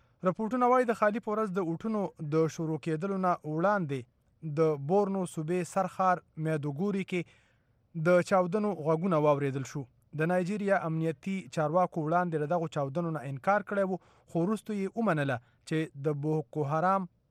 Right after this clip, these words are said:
وسلوالو دغې ښار ته د ورننوتلو لپاره د توپو ګولۍ ورولې وې. همدغه شان د نایجیریا په شمال شرقي ښار ګیدام کې هم د وټونو د شروع کېدلو نه وړاندې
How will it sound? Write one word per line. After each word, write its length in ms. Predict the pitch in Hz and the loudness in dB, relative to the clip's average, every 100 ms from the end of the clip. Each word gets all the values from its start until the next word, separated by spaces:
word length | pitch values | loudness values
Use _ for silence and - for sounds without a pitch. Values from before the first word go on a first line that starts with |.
| _ _ _ | _ _ _
وسلوالو 760 | 147 156 151 156 151 180 185 180 - 143 | -2 0 0 -2 2 4 2 0 -4 -6
دغې 180 | 147 139 - | -6 -6 0
ښار 180 | 185 180 | 0 2
ته 160 | 185 175 147 | -2 -2 -2
د 100 | 139 | -4
ورننوتلو 580 | 135 139 135 135 165 143 135 | -4 -6 -6 -6 -6 -6 -8
لپاره 340 | 123 180 185 175 _ _ - 143 | 2 4 4 2 _ _ -4 -2
د 80 | 127 | 0
توپو 260 | 190 165 170 131 | -2 0 -4 -2
ګولۍ 220 | 143 147 135 | 0 2 0
ورولې 380 | 131 131 131 131 | 0 -2 -2 -4
وې. 120 | 135 - _ _ _ _ _ - | -6 -10 _ _ _ _ _ -2
همدغه 300 | 190 226 226 - | 4 4 4 2
شان 220 | 233 214 156 | 0 0 0
د 100 | 165 160 | 2 2
نایجیریا 480 | 160 156 208 202 190 - | 2 0 0 2 0 2
په 180 | 156 147 - | 0 0 -2
شمال 320 | 165 175 165 | 0 2 2
شرقي 340 | 165 151 202 - | -2 -4 -6 2
ښار 240 | 185 175 - - 139 | 4 4 -2 -14 -4
ګیدام 400 | 147 139 185 190 | -2 4 4 4
کې 80 | - 180 | -2 0
هم 100 | 214 - _ _ 147 143 | -2 -4 _ _ -4 -2
د 100 | 151 | -2
وټونو 320 | 147 202 202 180 143 143 | -2 -2 -2 -4 -6 -2
د 100 | 147 - | -2 -2
شروع 240 | 143 139 - | -6 -6 -6
کېدلو 360 | 139 185 175 160 | -4 -4 -2 -2
نه 60 | 143 | 0
وړاندې 460 | 170 196 151 127 | 2 2 2 -4